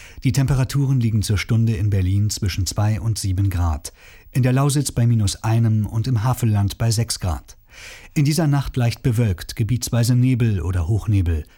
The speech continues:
dabei trocken. Bei längerem Aufklaren auf Brücken und in freien Lagen vereinzelt Reifglätte.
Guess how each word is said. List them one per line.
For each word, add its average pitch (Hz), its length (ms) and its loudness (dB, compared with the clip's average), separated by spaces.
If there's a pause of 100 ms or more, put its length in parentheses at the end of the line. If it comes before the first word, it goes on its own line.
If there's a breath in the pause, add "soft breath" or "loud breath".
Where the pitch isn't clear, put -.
(140 soft breath)
dabei 95 260 -2
trocken. - 480 -2 (680 loud breath)
Bei 131 140 2
längerem 165 340 0
Aufklaren 131 680 -2
auf - 200 -6
Brücken 131 420 0
und 113 160 -4
in 101 80 0
freien 113 380 0
Lagen 98 440 0
vereinzelt 107 680 -4
Reifglätte. 92 680 -4